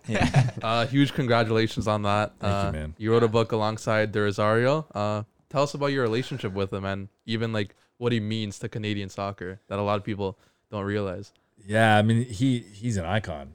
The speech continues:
Speaker 3: He's, uh, you know, he's, he's, he was the goat. Um,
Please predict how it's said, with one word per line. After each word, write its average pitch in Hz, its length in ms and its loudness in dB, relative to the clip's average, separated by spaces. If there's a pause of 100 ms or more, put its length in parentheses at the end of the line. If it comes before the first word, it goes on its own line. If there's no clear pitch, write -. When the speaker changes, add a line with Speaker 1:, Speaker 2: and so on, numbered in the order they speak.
(120)
Speaker 3:
He's, 98 240 -4
uh, 85 420 -2
you 87 80 -4
know, 85 160 -4
he's, 90 500 -4
he's, 95 400 -4 (240)
he 92 80 -10
was 101 120 -2
the 92 80 -4
goat. 98 340 -2 (220)
Um, 85 640 -6